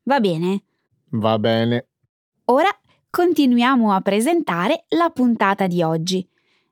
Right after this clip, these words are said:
Speaker 1: La seconda parte della trasmissione sarà dedicata, come sempre, alla cultura e alla lingua italiana.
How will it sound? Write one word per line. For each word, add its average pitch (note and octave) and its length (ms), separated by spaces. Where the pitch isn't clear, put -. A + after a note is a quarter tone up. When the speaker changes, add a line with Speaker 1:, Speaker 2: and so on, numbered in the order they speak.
Speaker 1:
La G3+ 120
seconda G#3+ 540
parte G#3 600
della D#3 260
trasmissione G#3+ 920
sarà F#3 380
dedicata, F3 760
come D#3+ 280
sempre, E4 640
alla F3 280
cultura D4+ 720
e D#4+ 140
alla A#3+ 300
lingua A#3+ 360
italiana. E3 640